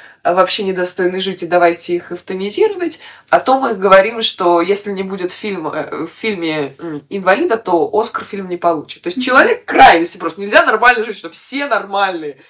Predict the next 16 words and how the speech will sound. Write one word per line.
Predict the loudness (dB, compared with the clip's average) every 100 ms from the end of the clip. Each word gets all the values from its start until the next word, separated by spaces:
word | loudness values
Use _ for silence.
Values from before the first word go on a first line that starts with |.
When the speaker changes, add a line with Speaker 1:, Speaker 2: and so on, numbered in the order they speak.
| _ -16
Speaker 1:
Любая | -12 0 2 4 2
раса, | 2 -2 -4 -14
любой | -14 -14 -10 -10
цвет | -10 -16 -20
кожи, | _ -14 -14 -16
любая | -20 -12 -2 -2 -2
религия, | -8 -10 -14 -16 -18 -16
любая, | -16 -8 -2 0 -2 -6 _ _
э, | -14 -10 -8 -8 -10 -12 -10
любые | -8 -10 -10 -12 -10 -10
виды | -12 -10 -6
ограничений | -6 -8 -12 -10 -8 -8 -8 -10
или | -8 -8 -8
с-, | -10
возможностей, | -4 -4 -2 -6 -6 -14 -16 -14
всё. | -8 -6 -6